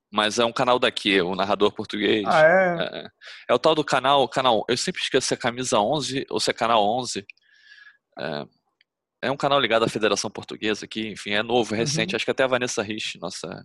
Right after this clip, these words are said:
Speaker 1: ex-companheira,
Speaker 2: É?
Speaker 1: teve algum envolvimento aí na, na,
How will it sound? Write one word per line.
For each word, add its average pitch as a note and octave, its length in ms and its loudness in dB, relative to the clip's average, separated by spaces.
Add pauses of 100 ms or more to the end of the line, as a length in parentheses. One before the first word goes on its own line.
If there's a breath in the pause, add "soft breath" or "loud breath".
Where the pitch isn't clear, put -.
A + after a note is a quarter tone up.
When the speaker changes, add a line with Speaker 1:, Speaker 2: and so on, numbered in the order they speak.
Speaker 1:
ex-companheira, - 640 -8 (640 loud breath)
Speaker 2:
É? D#3 220 2 (100)
Speaker 1:
teve B2 160 0
algum B2 240 2
envolvimento A#2 640 0
aí F#2+ 120 0
na, F2 220 -6
na, E2+ 460 -14